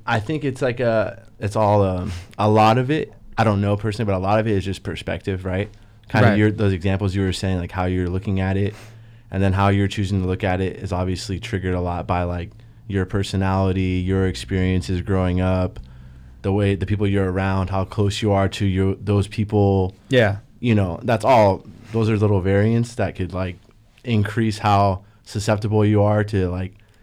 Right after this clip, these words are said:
Speaker 1: major depression or whatever.
Speaker 2: Right.
Speaker 1: So I think there is that scale where some of it could be perception, and then I, there's a,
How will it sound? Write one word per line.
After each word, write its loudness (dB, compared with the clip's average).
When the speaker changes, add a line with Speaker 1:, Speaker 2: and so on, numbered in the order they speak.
Speaker 1:
major 2
depression 0
or 0
whatever. 2
Speaker 2:
Right. 2
Speaker 1:
So 2
I 4
think 0
there 4
is 2
that 2
scale 2
where 4
some 0
of 2
it 2
could -2
be 0
perception, -2
and 2
then 4
I, 0
there's 4
a, 2